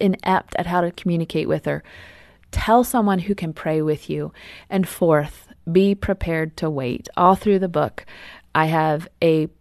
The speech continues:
waiting prayer, a scripture that talks about waiting on the Lord to pray over your children in that specific area, because for moms,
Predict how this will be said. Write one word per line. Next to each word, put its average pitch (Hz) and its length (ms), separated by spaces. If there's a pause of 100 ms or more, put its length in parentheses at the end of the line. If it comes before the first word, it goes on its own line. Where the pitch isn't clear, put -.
waiting 180 540
prayer, 139 400
a - 80
scripture - 800 (360)
that 175 120
talks 170 300
about 165 320
waiting 185 340
on 196 140
the 202 100
Lord 151 500 (100)
to - 100
pray 185 720 (120)
over 185 220
your 190 140
children 151 440
in 156 100
that 151 180
specific - 680
area, 143 400 (280)
because 175 320
for 165 180
moms, 226 560